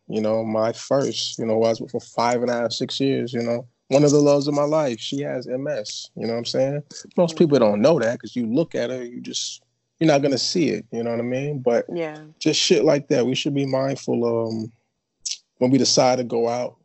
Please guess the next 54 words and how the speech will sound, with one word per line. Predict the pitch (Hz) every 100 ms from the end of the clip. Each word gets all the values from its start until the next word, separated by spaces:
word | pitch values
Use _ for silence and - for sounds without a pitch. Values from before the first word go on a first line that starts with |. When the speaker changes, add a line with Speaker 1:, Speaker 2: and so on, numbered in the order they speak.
| _ -
Speaker 1:
in | 120
these | 117 110
group | 127 113
settings | - 127 127 123 117 110
and | 110 107 -
shit | - 139 -
like | 113 110 -
that, | 117 107
'cause | - 120
you | 135
could | 123
bring | 110 123 120
something | - 120 123 113
back | 113 120 -
to | - 117 113 _ _ _ _ -
someone, | - 151 151 143 143
you | 151
know, | 135
like | 131 131 123
her | - 147 147 135
or | 120 117 113 120 -
an | 110 -
elderly | 139 143 135 123 120 117
who | 123 120
you | 117 120
love | 120 127 127 127
or | 127
may | 135 165 190
not | 214 185
love, | 123 117 110 110
don't | 135 156
even | 156 156
know, | 175 143 107
you | 110
know | 120
what | 123
I |
mean? | 131 139 147 - _ _ _
Speaker 2:
Yeah. | 175 156 135
Speaker 1:
Who, | -
um, | 127 131 127 123 123 _ _ _ _
you | 151
know, | 139 139 165
older, | - 123 131 117
who | 123
are | 95
old | 120 131
in | 120
age | 117 127 123
and | 123 -
probably | 123 127
battling | 113 113 117 120 120
something | - 123 123 113
that's | 113 -